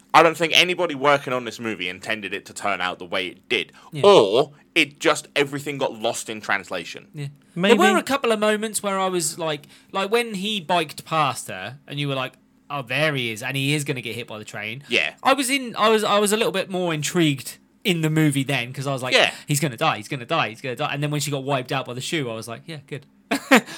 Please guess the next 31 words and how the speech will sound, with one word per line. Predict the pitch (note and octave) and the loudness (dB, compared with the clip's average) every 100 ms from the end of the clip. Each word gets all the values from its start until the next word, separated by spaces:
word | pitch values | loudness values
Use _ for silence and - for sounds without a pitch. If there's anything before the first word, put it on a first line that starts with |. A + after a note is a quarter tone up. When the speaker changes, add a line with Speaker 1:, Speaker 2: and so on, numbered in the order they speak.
| - - | -12 -2
Speaker 2:
So | - F#3+ | 2 2
there | F#3+ G3 | 2 0
were | G#3 | 4
bits, | A#3+ A#3 C#3+ | 4 4 4
there | A3 | 2
were | G#3+ G#3+ | 2 2
moments | A3 A3+ G#3+ F#3+ | 2 2 -2 -6
in | |
the | F#3+ | -6
movie | F#3+ G3 C#3+ | -4 -4 -4
that | C3+ | -4
I | C#3+ | -4
was | C#3+ | -4
like, | C#3+ C#3+ | -6 -4
"Yeah, | F3 | -2
I | F#3 | -2
don't | F3+ F3 | -2 -6
mind | F3+ F3+ | -4 -6
this | A2+ | -6
bit. | - D#3 - _ _ - | -6 -8 -8 _ _ -10
Don't | D#3+ | -8
mind | E3+ E3+ D#3 | -4 -4 -4
this | A#2+ | -6
bit." | A#2+ D3+ B2 - _ _ _ | -2 0 0 -6 _ _ _
That's | - D3 - | -6 -4 -4
the | |
key | C#3+ D#3+ | -4 -2
Speaker 3:
Yeah, | C#3+ C#3+ | 2 0
Speaker 2:
word, | C3 | 0
though. | A#2+ | -8
Speaker 3:
that's | G#2+ | -6